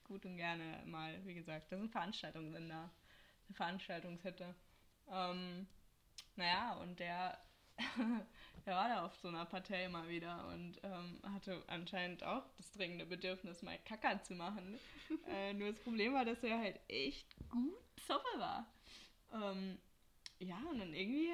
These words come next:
Speaker 1: hat er es halt auch nicht geschafft, sich einen Ort zu suchen und <laughs> er hat dann einfach in die Hütte gekackt. <laughs> Vor,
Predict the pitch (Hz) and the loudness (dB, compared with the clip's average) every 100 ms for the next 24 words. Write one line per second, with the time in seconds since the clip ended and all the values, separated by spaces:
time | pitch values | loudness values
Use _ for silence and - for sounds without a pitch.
0 | - - - 214 233 254 240 240 170 196 | 0 -6 -10 0 2 2 2 2 2 -2
1 | 220 214 214 233 - 240 208 117 392 - | -4 -4 -2 -4 -6 -6 -2 -2 -2 -4
2 | 208 180 - 202 240 269 370 554 - - | -2 -2 -2 2 4 2 -4 -12 -20 -20
3 | - - 269 226 226 240 233 214 196 202 | -20 -4 0 2 2 0 -2 -2 -2 -2
4 | 285 285 339 415 277 240 262 240 - 440 | 0 0 0 0 -2 2 0 0 0 0
5 | - - - 415 | -2 -16 6 6